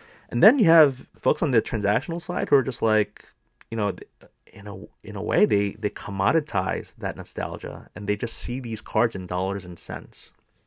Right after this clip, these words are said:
So why do I bring all that up? Um, I think it's 'cause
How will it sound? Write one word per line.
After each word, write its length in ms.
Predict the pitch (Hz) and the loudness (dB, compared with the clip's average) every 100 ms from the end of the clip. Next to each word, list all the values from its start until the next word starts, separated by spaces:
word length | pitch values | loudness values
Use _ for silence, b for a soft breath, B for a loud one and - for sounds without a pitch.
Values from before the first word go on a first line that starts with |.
| _ _ _ _ - - | _ _ _ _ -16 -12
So 460 | - 110 107 101 B B B B B B B B B B B B _ | -2 4 4 4 B B B B B B B B B B B B _
why 160 | - 185 | 4 10
do 80 | 202 | 10
I 80 | |
bring 220 | 165 170 151 | 10 6 8
all 100 | 143 | 8
that 140 | 120 | 8
up? 180 | 101 101 | 6 6
Um, 420 | 110 110 110 113 | 8 8 6 2
I 100 | 107 | -2
think 140 | 147 | 0
it's 120 | 143 - | -2 0
'cause 480 | 131 117 110 - | 4 6 6 4